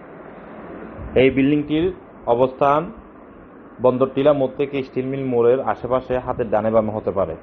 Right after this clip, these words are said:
বিস্তারিত জানতে চলে আসবেন, আমাদের ম্যানেজমেন্টের নাম্বার দেওয়া আছে, ফোন দিয়ে যোগাযোগ করে। জমির পরিমাণ দুই গন্ডা এক করা,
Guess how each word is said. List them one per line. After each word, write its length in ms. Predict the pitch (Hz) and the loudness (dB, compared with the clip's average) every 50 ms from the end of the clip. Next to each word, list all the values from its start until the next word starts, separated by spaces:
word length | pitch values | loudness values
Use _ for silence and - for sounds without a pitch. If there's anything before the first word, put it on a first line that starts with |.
| - - - - - - - - - - - - - | -16 -20 -20 -20 -20 -20 -20 -20 -20 -20 -16 -8 -4
বিস্তারিত 400 | 110 113 - - 123 120 113 107 113 110 | -4 -4 0 2 2 2 2 2 0 2
জানতে 220 | 117 113 113 - 113 104 - | 2 2 2 0 -4 2 2
চলে 160 | 113 110 110 110 | 4 6 6 4
আসবেন, 260 | 104 104 110 127 135 127 | 4 2 0 0 0 0
আমাদের 300 | 117 110 117 117 123 117 113 | 0 0 0 -2 -2 -2 -2
ম্যানেজমেন্টের 500 | 110 110 113 113 120 120 113 117 123 117 113 | -2 -2 -2 -4 -6 -10 -8 -6 -6 -4 -4
নাম্বার 220 | 107 107 110 113 110 | -2 -2 -2 0 0
দেওয়া 160 | 120 117 120 117 | 2 2 2 2
আছে, 140 | 117 - 123 117 - | 0 -2 -8 -8 -6
ফোন 120 | - 117 117 | -6 -6 -4
দিয়ে 180 | 113 120 104 104 | -4 -4 -4 -2
যোগাযোগ 280 | 98 98 92 85 85 85 - | -2 -2 -2 -2 -4 -6 -4
করে। 160 | 95 90 87 85 - - - - - - - - - - | -4 -4 -4 -6 -8 -16 -20 -20 -20 -20 -20 -20 -12 -2
জমির 300 | 101 113 123 123 127 123 117 127 | 4 4 4 4 4 2 2 0
পরিমাণ 240 | 123 120 120 120 117 110 | 0 0 0 0 0 0
দুই 100 | 117 117 | 0 2
গন্ডা 260 | 113 113 113 110 113 | 2 2 4 4 4
এক 120 | 110 107 - - | 2 2 2 2
করা, 180 | 113 113 120 | 4 4 6